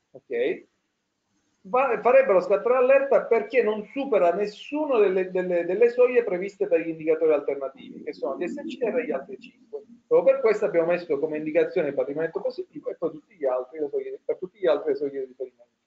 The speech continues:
E ovviamente tutte queste slide sono già disponibili, no, sulla, eh, sul, sul, sulla chat,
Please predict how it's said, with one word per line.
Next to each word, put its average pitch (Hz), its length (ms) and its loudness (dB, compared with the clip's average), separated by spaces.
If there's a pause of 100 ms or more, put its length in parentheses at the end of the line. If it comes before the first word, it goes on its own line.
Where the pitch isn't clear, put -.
(1600)
E 160 260 8
ovviamente 185 480 4
tutte 165 200 0
queste 170 240 0
slide 175 480 2
sono 151 260 -2
già 185 200 2
disponibili, 160 800 -2
no, 143 480 0
sulla, 151 600 0
eh, 135 540 4
sul, 139 480 -2
sul, 131 760 -2
sulla 165 220 0
chat, 170 380 0